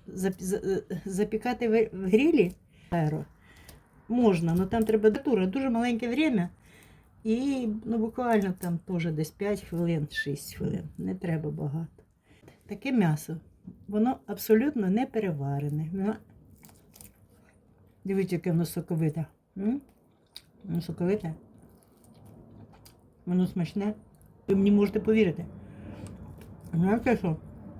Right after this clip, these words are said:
Я спеціаліст по креветкам. По-, як спеціаліст. Я їх люблю їсти. І відчуваю, що вони смачні. Розумієте? Коли вони смачні. Є креветки приготовлено несмачно. А мені вони подобаються от,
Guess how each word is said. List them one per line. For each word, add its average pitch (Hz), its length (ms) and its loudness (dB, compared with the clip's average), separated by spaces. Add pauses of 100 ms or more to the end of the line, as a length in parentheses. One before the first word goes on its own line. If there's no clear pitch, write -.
(100)
Я 220 140 4
спеціаліст 233 560 0
по 190 80 -8
креветкам. 180 560 0 (600)
По-, 196 80 -2
як 196 180 2
спеціаліст. 165 480 -2
Я 220 60 10
їх 214 200 2
люблю 214 220 6
їсти. 240 420 4 (720)
І 196 60 0
відчуваю, 233 720 2
що 220 200 6
вони 220 180 4
смачні. 185 640 4 (200)
Розумієте? 190 640 0
Коли 202 220 6
вони 202 220 2
смачні. 170 580 0
Є 254 140 2 (260)
креветки 220 420 4
приготовлено 202 760 4
несмачно. 170 800 0 (540)
А 180 80 -2
мені 208 240 4
вони 190 220 2
подобаються 165 640 0 (100)
от, - 80 -8